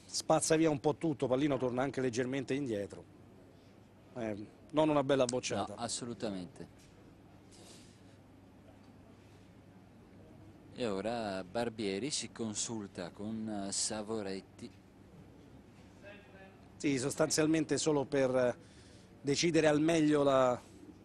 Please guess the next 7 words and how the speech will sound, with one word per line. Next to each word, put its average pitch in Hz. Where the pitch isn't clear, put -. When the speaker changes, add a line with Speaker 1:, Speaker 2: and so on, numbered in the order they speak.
Speaker 1:
posizione 139
da 127
cui 131
giocare 127
il 120
suo 156
accosto, 127